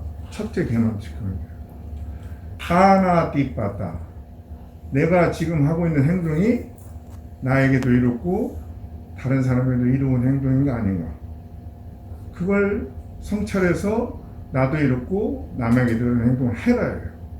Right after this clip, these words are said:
그래서 그 모든 그 오 개에 들어있는 내용 하나하나가 뭡니까? 나도 해롭게 하고 남도 해롭게 하는 내용들이다. 그래서 그걸 다섯 개로 나눠놨은 게 그렇지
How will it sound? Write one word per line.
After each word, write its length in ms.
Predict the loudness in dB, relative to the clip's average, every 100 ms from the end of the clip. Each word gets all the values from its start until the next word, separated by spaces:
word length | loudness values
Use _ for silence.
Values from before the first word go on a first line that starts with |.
| -14 -14 -14 -14 -14 -14 -12 -12 -12 -12 -4
그래서 240 | 0 0
그 60 | 0
모든 500 | 0 2 2 4 6
그 240 | 6 6
오 160 | 6 4
개에 220 | 6 6
들어있는 400 | 6 2 2 4
내용 260 | 4 4 2
하나하나가 720 | 2 4 4 2 0 -2 -4 -10 -12 -10 -10 -10 -10 -10 -10
뭡니까? 500 | 0 2 4 2 -2 -6 -10 -14 -16 -16 -14 -14 -14 -14 -4
나도 300 | 0 4 4
해롭게 340 | 4 2 2
하고 260 | 0 2 2
남도 280 | 4 4 6
해롭게 240 | 6 4
하는 180 | 2 4
내용들이다. 400 | 2 0 -2 -6 -12 -14 -14 -14 -14 -14 -16 -10
그래서 280 | -2 2 2
그걸 380 | 2 2 2 2 -6 -14 -16 -16 -16 -16 -16 -12
다섯 380 | -2 0 2 0
개로 260 | 2 4 6
나눠놨은 600 | 6 6 6 2 4 4
게 140 | 4
그렇지 580 | 2 0 -2 -2 0 0